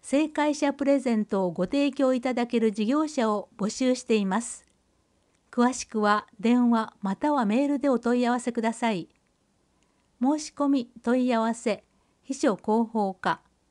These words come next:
八七零零四零三。メールアドレス、広報校長、ケーオーエイチオーケーオーシーエイチオーアットマークシティ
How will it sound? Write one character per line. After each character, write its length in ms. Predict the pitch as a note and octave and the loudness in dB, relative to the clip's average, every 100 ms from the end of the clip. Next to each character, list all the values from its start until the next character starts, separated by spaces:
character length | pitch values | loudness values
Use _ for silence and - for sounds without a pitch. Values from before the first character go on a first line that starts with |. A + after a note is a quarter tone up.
| _ _ _ _ _ | _ _ _ _ _
八 320 | A#3 A#3 C4+ | -4 -2 0
七 280 | C4+ B3+ G#3+ | 2 2 0
零 360 | G3+ G3 F3 - _ - | 0 0 -2 -10 _ -6
零 320 | G#3 C#4+ D4 | 0 2 2
四 280 | D4 C4 F#3+ | 2 0 0
零 220 | G3+ A3+ | 0 0
三。 340 | A3+ G3+ E3+ G#3 _ _ _ _ _ _ _ _ _ _ _ _ _ | 0 -4 -4 -10 _ _ _ _ _ _ _ _ _ _ _ _ _
メ 200 | A3+ C#4+ | 0 2
ー 40 | D4 | 2
ル 100 | C#4 | 0
ア 80 | B3 | -2
ド 120 | G3+ | -2
レ 120 | F3+ | -4
ス、 260 | - - _ _ _ _ _ _ | -6 -18 _ _ _ _ _ _
広 320 | - D4+ D4 A#3+ | -6 -2 -2 -2
報 240 | A3+ F#3+ | -2 -2
校 280 | F3 A3 A3 | -2 0 0
長、 460 | A3+ G#3+ G3 F3+ - _ _ - | 0 -2 0 -2 -4 _ _ -2
ケ 320 | B3+ C4+ C4+ | 0 2 2
ー 40 | |
オ 280 | B3+ A#3+ F#3 | 0 -2 -2
ー 40 | G3+ | -2
エ 120 | C4 | 0
イ 80 | B3 | 0
チ 180 | - | 0
オ 240 | B3+ A3 F3 | 2 0 -2
ー 20 | |
ケ 340 | - B3 B3 A#3 | 0 0 0 0
ー 40 | |
オ 220 | A#3 F#3 | 0 -2
ー 20 | |
シ 320 | D#3 - C4+ C4+ | -4 -4 -2 0
ー 20 | |
エ 100 | C4 | 0
イ 80 | A#3+ | -2
チ 180 | - A#3 | -2 -2
オ 260 | G3 D#3 | 0 -2
ー 20 | - _ _ - | -8 _ _ -6
ア 100 | A3+ | -6
ッ 60 | A#3 | -2
ト 100 | D4 | 0
マ 200 | C#4 C4 | 2 0
ー 40 | A3 | -2
ク 260 | - E3+ _ | -6 -10 _
シ 200 | - B3+ A#3+ | -8 -6 -4
テ 100 | G3+ | -2
ィ 200 | E3+ | -4